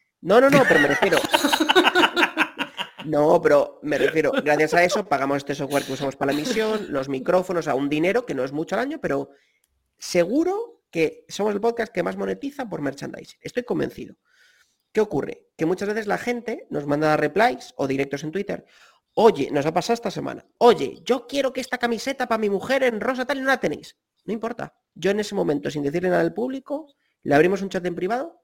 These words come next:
Speaker 1: se la hacemos para él. Le personalizamos si quiere con una frase, si quiere el logo más pequeño, más grande, en otra esquina. Entonces, es verdad que lo que a lo mejor a priori no es normal,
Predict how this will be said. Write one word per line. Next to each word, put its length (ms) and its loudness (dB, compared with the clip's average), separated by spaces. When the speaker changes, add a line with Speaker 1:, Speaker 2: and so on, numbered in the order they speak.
Speaker 1:
se 260 2
la 120 6
hacemos 540 -2
para 280 2
él. 220 -6
Le 180 6
personalizamos 640 0
si 120 -8
quiere 180 0
con 100 -2
una 80 -2
frase, 420 -4
si 160 -8
quiere 160 -4
el 60 4
logo 140 2
más 140 0
pequeño, 440 -4
más 220 0
grande, 260 0
en 80 -4
otra 160 -6
esquina. 420 -10
Entonces, 400 2
es 160 -2
verdad 300 0
que 80 -6
lo 140 -4
que 60 -4
a 20 -2
lo 80 -2
mejor 240 -2
a 100 2
priori 320 -4
no 140 0
es 80 -4
normal, 420 -6